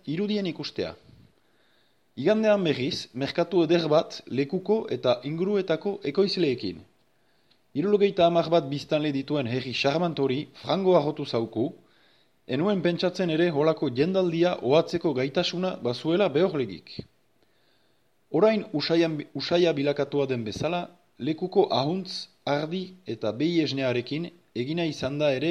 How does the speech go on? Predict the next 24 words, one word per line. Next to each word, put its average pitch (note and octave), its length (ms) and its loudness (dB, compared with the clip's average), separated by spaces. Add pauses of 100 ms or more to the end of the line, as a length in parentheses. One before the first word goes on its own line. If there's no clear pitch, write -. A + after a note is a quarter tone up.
(120)
izari C#3+ 360 -2
handiko F3+ 560 -2
gasna B2+ 380 -2
bat. - 260 -4 (1000)
Lekuko F3 500 2
esnea C#3 400 2
bai, F3+ 360 2
baina A#2+ 360 -2 (100)
ez F#3+ 160 0
sasoinekoa, C3 760 -2 (460)
eta A#2+ 240 0
beharrik, A2 500 0 (420)
ez A2+ 140 -12
bailuke E3 420 2
ardi C#3+ 360 2
esneak E3+ 440 0 (540)
hala D#3 200 2
bilakatu C3 540 -2
behar D#3 160 0
zonbait D3 460 -4
urteren C3+ 340 -2
buruan. A#2+ 460 -4 (1300)
Kabala F#3+ 320 4
frango F3 320 0